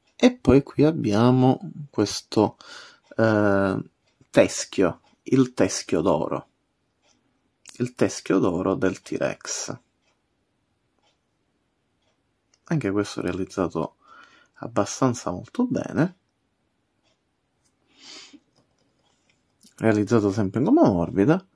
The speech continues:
Eh, qui, se non sbaglio, abbiamo degli sticker. Degli stickers. Sì,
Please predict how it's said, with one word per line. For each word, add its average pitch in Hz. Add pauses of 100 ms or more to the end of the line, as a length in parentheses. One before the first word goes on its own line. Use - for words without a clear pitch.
(680)
Eh, 120 (1800)
qui, 220
se -
non 135
sbaglio, 135
abbiamo 123
degli 113
sticker. 120 (1120)
Degli 92
stickers. - (4000)
Sì, 101